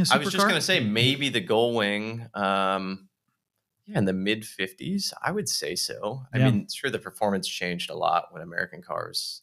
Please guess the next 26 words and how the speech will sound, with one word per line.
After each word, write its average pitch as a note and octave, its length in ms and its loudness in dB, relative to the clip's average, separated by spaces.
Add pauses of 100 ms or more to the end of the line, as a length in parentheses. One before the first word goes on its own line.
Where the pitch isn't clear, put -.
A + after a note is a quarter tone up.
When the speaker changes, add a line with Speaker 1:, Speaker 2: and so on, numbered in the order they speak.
Speaker 1:
I D#3+ 80 8
had G3+ 80 10
a - 20 6
Speaker 2:
in A#2 40 4
the - 60 0
Speaker 1:
buddy D3+ 180 2
Speaker 2:
sixties C3+ 80 0
Speaker 1:
tell C#3 100 4
me C3 80 4
Speaker 2:
started. A#2+ 60 4
Speaker 1:
his B2 100 4
dad B2+ 240 0
was B2 200 -2 (120)
out C3+ 340 4
driving, B2 580 2
like, A#2+ 200 0 (260)
drag C3+ 300 4
racing B2 520 2
at B2+ 160 -2
Famoso D3 540 2
in A2+ 80 -2
Bakersfield. B2+ 540 -2
Shout C3+ 180 6
out C3 160 0
Famoso, B2+ 500 2
like, B2+ 260 -2